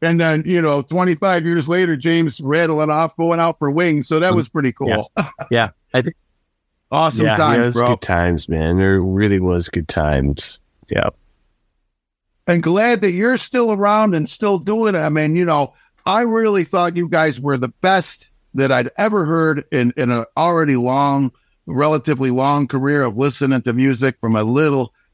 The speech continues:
Speaker 1: eight-year-old kid, you know, to, to nineteen eighty-three. And it, it's amazing that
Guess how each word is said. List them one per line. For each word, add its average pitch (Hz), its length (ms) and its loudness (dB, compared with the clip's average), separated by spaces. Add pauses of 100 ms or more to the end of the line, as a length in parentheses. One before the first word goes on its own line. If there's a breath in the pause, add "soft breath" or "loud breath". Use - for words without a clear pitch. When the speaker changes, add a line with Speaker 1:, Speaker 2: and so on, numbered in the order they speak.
Speaker 1:
eight-year-old 151 760 0
kid, 156 560 -2 (260)
you 139 160 2
know, 135 260 2
to, 127 440 -2
to 127 260 0
nineteen 143 540 0
eighty-three. 143 880 0 (360 soft breath)
And 143 380 2 (560)
it, 160 220 -2
it's 165 200 0
amazing 156 920 0
that 123 360 -2